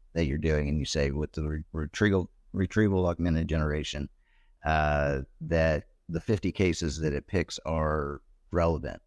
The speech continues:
Because a lot of you know, we're asking just common English, uh, you know, or I'm not even sure if you, if there's multiple languages, uh, at play with V lex. How,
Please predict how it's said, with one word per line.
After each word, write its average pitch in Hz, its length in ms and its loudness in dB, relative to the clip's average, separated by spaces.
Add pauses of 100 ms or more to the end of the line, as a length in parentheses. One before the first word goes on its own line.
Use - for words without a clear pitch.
(200)
Because 98 280 0
a 101 40 2
lot 120 180 4
of 117 120 -4 (260)
you 92 80 -6
know, 90 60 0
we're 104 140 2
asking 80 540 0
just - 260 -8
common 87 360 2
English, 78 680 -2
uh, 73 280 0 (140)
you 71 80 -10
know, 65 160 -4 (300)
or 71 200 -2
I'm 78 60 -6 (420)
not 80 160 2
even 78 160 2
sure 80 220 2
if 76 140 -6
you, 78 320 -2
if - 100 -8 (120)
there's 80 260 -2
multiple 113 340 2
languages, 76 600 -2 (340)
uh, 71 280 -2
at 76 240 -6
play 78 180 2
with 73 160 -2
V 101 100 2
lex. 67 380 -4 (420)
How, 110 500 2